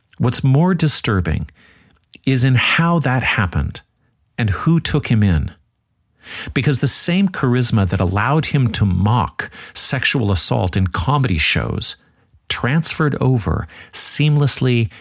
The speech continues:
into a subculture that wants to think of itself as being centered in empathy and self-awareness. So the B B C and Channel four held every door open for him,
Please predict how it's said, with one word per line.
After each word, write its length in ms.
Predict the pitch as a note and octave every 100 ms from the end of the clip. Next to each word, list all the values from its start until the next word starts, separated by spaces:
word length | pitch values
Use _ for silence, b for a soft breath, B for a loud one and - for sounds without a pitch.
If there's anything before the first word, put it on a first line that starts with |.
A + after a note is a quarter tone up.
| B
into 300 | - G2 F#2
a 60 | E2+
subculture 680 | - C#3 C#3+ - C3 - G#2+
that 260 | F#2 -
wants 260 | G2 C3 -
to 100 | -
think 340 | G2+ - F3 D#3+
of 100 | F2
itself 420 | D#2+ - D#2+ D#2+
as 100 | E2
being 260 | - G2
centered 460 | F#2+ - A#2 A2 A#2
in 100 | A#2
empathy 600 | - D3+ F2+ - D2 -
and 140 | - G2+
self-awareness. 960 | - F2 G#2 A2 C#3 G#2+ D2 - - - _ _ _ _ _ _
So 240 | - B2
the 140 | G#2 F#2
B 180 | E2+ B2+
B 140 | E3
C 380 | D3+ - G2 A2+
and 160 | G2
Channel 320 | F2 A2+ A#2+ A#2+
four 440 | - G2 F#2+ F#2 B B B B
held 340 | - C#3+ C3 -
every 280 | D#3 E3+ F#3
door 300 | D#3+ E3 D#3+
open 280 | D#3 F3 G#2
for 160 | E2+
him, 320 | D2 D#2+ D#2